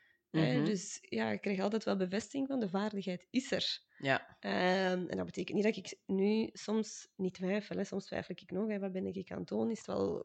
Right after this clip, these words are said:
Speaker 1: goed genoeg?"
Speaker 2: Mhm.
Speaker 1: Eh, maar dat is ook weer een les dat te leren is. Niet alles ligt bij mij. Eh, dus ik kan mijn, eh,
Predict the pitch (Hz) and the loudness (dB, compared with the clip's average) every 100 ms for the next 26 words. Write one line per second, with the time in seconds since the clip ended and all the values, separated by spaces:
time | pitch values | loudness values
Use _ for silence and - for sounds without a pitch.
0 | - 185 175 175 220 269 - _ - - | 0 2 2 4 6 4 2 _ -20 -20
1 | - - 139 101 98 - 101 98 - _ | -12 -2 2 4 4 2 0 -2 -6 _
2 | - - - _ _ _ - 175 185 208 | -20 -20 -20 _ _ _ -4 2 4 4
3 | 190 247 226 160 185 214 220 180 175 226 | 4 6 6 6 4 4 2 4 4 6
4 | 233 226 220 233 262 262 202 208 - 196 | 4 4 6 8 6 4 4 4 2 -4
5 | 175 170 185 196 214 - _ _ _ _ | -4 -6 -2 0 0 -2 _ _ _ _
6 | _ _ _ _ _ _ - - 226 208 | _ _ _ _ _ _ -12 -4 0 0
7 | - 202 190 190 185 175 175 170 165 | -2 0 2 2 4 4 2 2 0